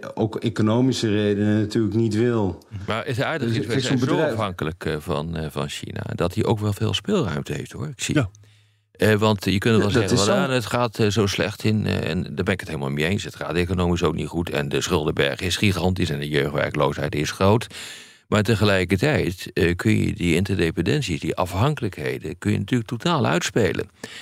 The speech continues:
Speaker 2: En als wij geen, eh, geen grafiet, ge-, geen germanium, eh, geen gallium, weet ik veel wat allemaal niet, uit, eh, China krijgen, eh, bedoel, dan valt de boel hier ook stil.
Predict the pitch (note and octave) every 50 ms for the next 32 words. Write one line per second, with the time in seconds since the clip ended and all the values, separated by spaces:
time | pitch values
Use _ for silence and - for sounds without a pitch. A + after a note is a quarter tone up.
0 | - - - A2 B2 B2 G2+ G#2+ A2+ G#2+ G2+ G2 F#2 G2+ F#2+ F#2+ F#2 F2+ F2+ D2+
1 | D2 C#2+ B1+ A1+ - - - F2+ E2 - - D2 - - B2+ G#2+ - - - -
2 | - - E2 - - - F2 E2+ E2 - E2+ E2+ F2 F#2+ A2+ A#2 A2 G2 F#2 F#2
3 | F#2 F2+ F2 E2 E2 D#2 D#2 - - F#2 E2+ E2+ - - - B2 A#2+ A2+ G2+ F#2+
4 | F2+ F#2 G2 G#2+ - G#2 G#2+ - - A2+ G#2+ F#2 F2 - D#2 D#2 E2+ F2 F2 -
5 | E2+ D#2+ D2 - - - - - - - - - - - _ - - F2 F#2+ F#2
6 | F2+ - F#2+ E2 D#2+ D#2+ - D#3 E3+ F3 D3 F#2 F2 - C#2+ - - B1+ - -
7 | G2 E2+ E2 F2+ A2+ A#2 B2+ B2 G#2+ F#2+ F2 G2 E2 D#2 - E2 E2 E2+ F2 F2+
8 | G2+ A#2 D#3 G3 - - - - - A2 D2+